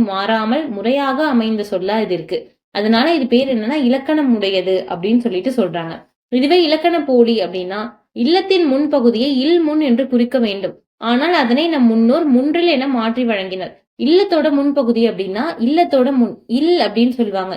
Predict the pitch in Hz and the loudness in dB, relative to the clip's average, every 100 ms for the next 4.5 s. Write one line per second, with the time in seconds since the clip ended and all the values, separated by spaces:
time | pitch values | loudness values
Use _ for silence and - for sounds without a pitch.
0 | - 220 214 208 208 - - 233 302 370 | -4 -2 -2 -2 -6 -6 -4 0 4 4
1 | 302 240 240 - 190 214 240 233 202 247 | 4 4 4 0 -8 -2 -2 -2 -6 -4
2 | 226 185 180 190 226 247 214 233 240 202 | -4 -4 -8 -4 -2 0 0 2 2 0
3 | 202 190 180 - - _ _ 277 359 339 | -4 -4 -4 -6 -10 _ _ -2 0 2
4 | 285 262 269 349 285 | 2 0 2 2 2